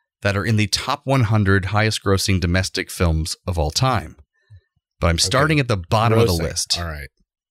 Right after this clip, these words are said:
Speaker 1: So these won't be the top ones that
Speaker 2: Ooh,
Speaker 1: everyone knows.
Speaker 2: okay, okay. Shit.
Speaker 1: So I'm gonna give you a name, and it's gonna be synonyms for what the name of the movie is. You have
Speaker 2: Are a
Speaker 1: to
Speaker 2: bunch of these, like, really old films? Like, am I fucked?
Speaker 1: You're not fucked, no. Most of them are pretty recent.
Speaker 2: Okay.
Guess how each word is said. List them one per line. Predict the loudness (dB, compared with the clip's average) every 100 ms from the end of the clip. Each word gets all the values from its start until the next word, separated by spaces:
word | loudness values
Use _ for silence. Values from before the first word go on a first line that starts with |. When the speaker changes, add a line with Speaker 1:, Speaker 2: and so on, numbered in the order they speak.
| _
Speaker 1:
So | _ -4 0
these | 0
won't | 2 0 2
be |
the | 0
top | 0 0 0
ones | 2 2 2
that | 0
Speaker 2:
Ooh, |
Speaker 1:
everyone | 0 2 2 0
knows. | 0 -2
Speaker 2:
okay, | -2 -4 -6
okay. | -8 -8 -6 -6 -8 -10 _ -16
Shit. | -10 -8 -6 -6 -8 _ -20 _ _ _
Speaker 1:
So | -2
I'm | 0
gonna | 0 0
give | -2 2
you | 2
a | 2
name, | 2 2 2 0
and | -2
it's | -2
gonna | 0 0
be | 0
synonyms | 0 0 0 0 0 0 0 -2 -2 -4 _ _ _ _
for | -6 0
what | 0
the | 0
name | 0 0
of | 0
the |
movie | 2 2 2 0
is. | -2 -4 -8 -12 _ _ _ _ _ _ -4
You | -2
have |
Speaker 2:
Are |
a |
Speaker 1:
to | 2
Speaker 2:
bunch | 2 0
of | 0
these, | 2
like, | 2 0
really | 0 0 2
old | 2 2 2
films? | -2 -2 -2 -4
Like, | -4
am | -4
I | -4
fucked? | -2 -4 -4 -8 -4
Speaker 1:
You're | 0 2
not | 0
fucked, | 0 -4 -4
no. | -4 -6 -8 _ 0
Most | 0 2
of |
them | -2
are | -2
pretty | 0 0
recent. | 0 -2 -4
Speaker 2:
Okay. | -4 0 0 -2